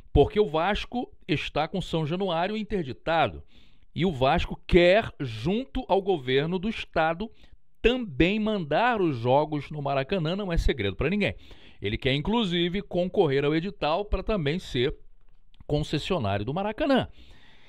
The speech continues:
E o que que tá acontecendo? O Flamengo, claro que não quer. Maracanã, infelizmente, tá impraticável, o gramado está impraticável.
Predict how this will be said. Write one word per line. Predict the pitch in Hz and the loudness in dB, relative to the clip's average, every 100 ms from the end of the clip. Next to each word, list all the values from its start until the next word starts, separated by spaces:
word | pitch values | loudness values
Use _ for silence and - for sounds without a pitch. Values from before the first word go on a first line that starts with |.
| - | -12
E | - 233 277 | -4 -2 -2
o | 277 | -2
que | 277 | -6
que | 240 | -6
tá | - | -2
acontecendo? | 185 190 180 170 - 247 254 | -2 -2 -4 -6 -6 -6 -6
O | 247 | -8
Flamengo, | 254 240 190 208 | -10 -10 -12 -12
claro | 185 165 | -10 -8
que | 180 202 | -6 -6
não | 202 | -6
quer. | - 85 73 - - - - - - - | -8 -12 -12 -18 -20 -20 -20 -20 -20 -14
Maracanã, | 156 147 170 180 170 175 | -6 -4 -4 -6 -6 -4
infelizmente, | 202 233 208 175 127 127 131 123 - | -2 2 4 4 0 -2 -4 -4 -6
tá | - 117 110 - - - - - | -2 0 -2 -8 -20 -20 -20 -10
impraticável, | 180 240 - 190 190 - - 117 127 147 180 | -4 -4 4 4 4 -6 -4 0 2 2 -2
o | |
gramado | 151 156 160 226 | -2 -4 -4 -6
está | 220 - 147 | -6 -4 -4
impraticável. | 135 - 151 - 113 113 135 | -2 -2 -2 -6 -4 -2 -4